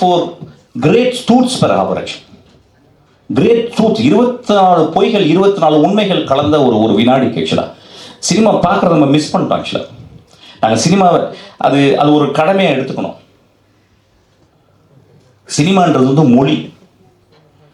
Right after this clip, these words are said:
மொழி பேசாம இந்த வாயும் இந்த நாக்கு எதுக்கு? சினிமான்றது நாக்குல இருந்து வர்றது மட்டும் கிடையாது. சினிமால இருந்து தலையில இருந்து வருது.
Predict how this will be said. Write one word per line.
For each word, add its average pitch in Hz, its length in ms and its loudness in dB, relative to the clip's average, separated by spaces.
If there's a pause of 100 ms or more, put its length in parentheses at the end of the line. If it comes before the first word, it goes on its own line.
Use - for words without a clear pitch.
(380)
மொழி 214 380 2
பேசாம 165 340 0
இந்த 143 140 2
வாயும் 147 420 2
இந்த 117 140 0
நாக்கு 107 380 -2
எதுக்கு? - 300 -10 (1040)
சினிமான்றது 160 800 2
நாக்குல 180 320 -2
இருந்து 151 220 0
வர்றது 120 120 0
மட்டும் - 240 0
கிடையாது. 87 420 -4
சினிமால 165 240 2
இருந்து 135 380 0 (240)
தலையில 160 360 2
இருந்து 120 260 2
வருது. - 200 -6